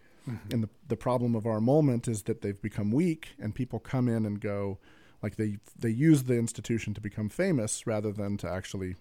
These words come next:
Speaker 2: get good at their work.
Speaker 1: Mm.
Speaker 2: I think there's a lot of rethinking of that right now, uh, like, a lot of self-awareness. And so I think churches are trying to figure out, you know, how do we do spiritual formation for ourselves, for our leaders,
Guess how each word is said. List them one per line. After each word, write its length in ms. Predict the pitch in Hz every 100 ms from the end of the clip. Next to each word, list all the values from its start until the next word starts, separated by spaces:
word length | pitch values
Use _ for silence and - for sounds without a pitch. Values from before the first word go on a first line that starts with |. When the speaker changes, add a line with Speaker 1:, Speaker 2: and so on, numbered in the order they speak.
| -
Speaker 2:
get 200 | 92 -
good 140 | 104
at 80 | 98
their 120 | 101
work. 400 | 101 101 - - - - - - 117
Speaker 1:
Mm. 140 | 107 92 - - -
Speaker 2:
I 140 | 123 131
think 240 | - 180
there's 160 | 151 117
a 60 |
lot 340 | 107 107 135 131
of 100 | 113
rethinking 540 | 110 101 113 107 95
of 60 | -
that 200 | - -
right 220 | 90 -
now, 240 | 87 - - 98
uh, 80 | 85
like, 160 | 104
a 60 | 110
lot 180 | 107 110
of 80 |
self-awareness. 960 | - 117 104 104 95 95 92 - - - -
And 320 | - 107 101 - -
so 160 | -
I 20 |
think 200 | 117 135
churches 360 | - 131 - 110
are 60 | 107
trying 240 | - 107
to 80 | 101
figure 340 | - 104 101
out, 360 | 98 98 95 - - - - - - - - - - - -
you 80 |
know, 60 | 113
how 180 | 98 127
do 200 | 117 123
we 300 | 147 110 95 - - -
do 120 | 120
spiritual 420 | 110 - 110 - 95
formation 640 | 101 95 92 - 95 -
for 160 | - 104
ourselves, 600 | 87 - 127 127 120 -
for 180 | - 92
our 100 | 87
leaders, 640 | 101 120 120 113 - -